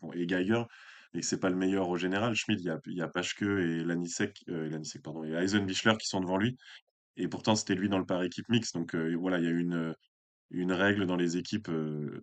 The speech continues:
non imposée, hein, mais une règle de les deux premiers de vendredi, euh, chez les hommes, euh, vont dans l'équipe, euh,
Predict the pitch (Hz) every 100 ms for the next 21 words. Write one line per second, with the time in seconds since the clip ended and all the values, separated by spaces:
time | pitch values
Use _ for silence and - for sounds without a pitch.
0 | 85 98 104 98 95 110 113 117 92 82
1 | 85 98 95 85 85 87 85 98 104 -
2 | 98 98 92 92 90 92 98 101 85 -
3 | 87 87 98 95 82 80 90 95 87 85
4 | 90 85 - 82 82 80 80 80 78